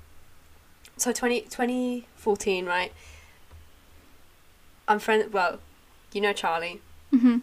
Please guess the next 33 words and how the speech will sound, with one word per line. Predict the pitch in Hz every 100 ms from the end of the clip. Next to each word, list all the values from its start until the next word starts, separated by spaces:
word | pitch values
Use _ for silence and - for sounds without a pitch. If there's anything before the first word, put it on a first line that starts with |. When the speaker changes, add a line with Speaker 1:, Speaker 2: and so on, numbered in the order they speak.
| -
Speaker 1:
know, | 202 202 208 - 202
that | 202
friendship | - 202 196 214
group. | 190 175 - - - -
Speaker 2:
Mm-hmm. | 240 240
Speaker 1:
And | 208 202 202 -
me | 214 208 226
and | 233
this | 226
girl | 220 202
Louisa | 202 208 208 185 165
were | 185 180 -
absolutely | 208 208 - - 220 214 196 196
obsessed | 190 202 185 -
with | -
Five | 180 170
Source. | - - - - - - - - 294
Speaker 2:
Okay. | 262 262 285 330 - -
Speaker 1:
Like, | 214 196 - - - - - - - - -
beyond. | 220 208 196 180 -
So | 240 - 311
Speaker 2:
<laughs> | 202
Speaker 1:
then | 214 214 196
we | 220 226
would, | 240 240 - - - - - - - - - - -
there | 196 240
was | 240 247
no, | 277 254
there | - 214
was | 214
no | 220
beef | 208 175 170 - - -
because | 196 202 175 -